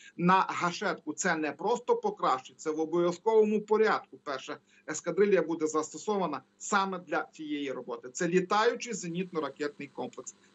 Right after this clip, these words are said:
Повторюю, друге, це його первинний і головний функціонал.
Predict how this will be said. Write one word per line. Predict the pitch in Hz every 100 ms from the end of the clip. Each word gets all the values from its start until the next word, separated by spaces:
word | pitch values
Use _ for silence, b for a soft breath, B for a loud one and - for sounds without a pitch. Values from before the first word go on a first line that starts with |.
| -
Повторюю, | 180 180 185 151
друге, | 147 214 214
це | 214 175
його | 160 175
первинний | 175 202 175 156 180 208 208 208
і | 175
головний | 131 143 151 156 165
функціонал. | 160 147 143 127 101